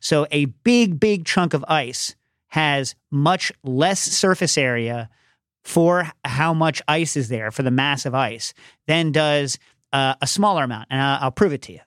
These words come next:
real fast. Take a cube of ice, right? Now, if you cut that cube of ice in half, right, it has all of the surface area it used to have, plus the two new faces where you cut it in half. So you have the same amount of ice,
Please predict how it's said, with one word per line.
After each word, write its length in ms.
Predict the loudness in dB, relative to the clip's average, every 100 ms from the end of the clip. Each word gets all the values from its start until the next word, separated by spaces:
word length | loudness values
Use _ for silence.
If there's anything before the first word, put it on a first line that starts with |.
| _
real 140 | -2 0
fast. 440 | 0 -4 -6 -14 _ _ _ _ _
Take 440 | 0 2 0 -6 -18 -2
a 460 | 2 4 4 2 -2 _ _
cube 260 | 2 2 4
of 80 |
ice, 460 | 2 -2 -4 -8 -10 _ _ _ -2
right? 280 | 0 0 -4 _ _ _
Now, 300 | 0 0 -2 _ _ _ _ _ _ _ _ _ -20 -20 -6
if 140 | -2 0
you 80 | 2
cut 240 | 2 2
that 160 | 0 2
cube 220 | 2 4
of 100 | 4
ice 240 | 2 2
in 80 | 0
half, 520 | 2 2 2 -2 -10 _ _ _ 0
right, 280 | 0 0 -4 _ -4
it 120 | -2
has 300 | 0 0 0 0
all 260 | 0 2 2
of 100 | 2
the 80 |
surface 420 | 0 2 2 2 2
area 340 | 2 4 2
it 60 | 2
used 260 | 2 2
to 80 | 2
have, 420 | 0 0 -2 -4 _ _ _
plus 280 | 0 2 2
the 120 | 0
two 320 | 0 2 4 6
new 220 | 6 4
faces 480 | 4 2 2 2 2
where 80 |
you 140 | 2 2
cut 200 | 2 -2
it 80 | -2
in 80 |
half. 440 | -2 0 -2 -6 -20 _ -16
So 140 | 0 4
you 100 | 4
have 200 | 2 -2
the 80 | -2
same 420 | 0 2 4 4
amount 280 | 4 2 2
of 80 |
ice, 440 | 2 0 0 -4